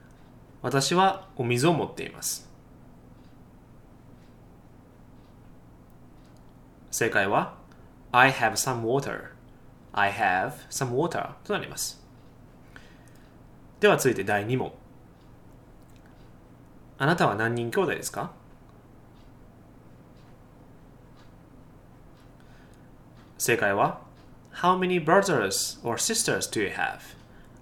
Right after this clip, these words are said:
「How many brothers or sisters do you have?」となります。では続いて三問目。「私は猫一匹を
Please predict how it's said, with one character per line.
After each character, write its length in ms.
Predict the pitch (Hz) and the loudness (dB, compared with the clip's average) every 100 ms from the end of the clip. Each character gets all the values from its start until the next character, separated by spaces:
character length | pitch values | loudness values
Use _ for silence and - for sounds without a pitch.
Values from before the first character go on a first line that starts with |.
| - | -4
「How 160 | 120 113 | 0 2
many 240 | 113 110 | 0 -2
brothers 720 | 101 135 113 104 143 - - - | 2 2 4 0 0 -2 -6 -2
or 200 | 107 98 | -2 0
sisters 580 | - - - 98 - | -2 -2 -2 -2 -4
do 80 | - | -2
you 120 | 107 | -2
have?」 280 | 87 95 64 - - - | 0 -2 -4 -8 -18 -10
と 60 | |
な 80 | 233 | -8
り 100 | - | -8
ま 100 | - | -8
す。 240 | - - - - - - - - - - - - - - - - - - - - - - - | -10 -10 -16 -20 -20 -20 -20 -20 -20 -20 -20 -20 -20 -20 -20 -20 -20 -20 -20 -20 -20 -20 0
で 100 | 147 | 4
は 120 | 127 | 4
続 180 | - 156 | 4 2
い 60 | 123 | 2
て 80 | |
三 260 | - - 120 | 2 0 0
問 180 | 123 120 | 0 2
目。 220 | 131 - - - - - - - - - - - - - - - - - - - | 0 0 -12 -20 -20 -20 -20 -20 -20 -20 -20 -20 -20 -20 -20 -20 -20 -20 -14 -6
「私 300 | - 131 139 | -2 0 0
は 80 | |
猫 480 | 123 175 - - - - - | 2 2 2 0 -2 -10 -6
一 180 | 175 - | -6 -6
匹 260 | 160 151 | -6 -2
を 120 | 170 | 0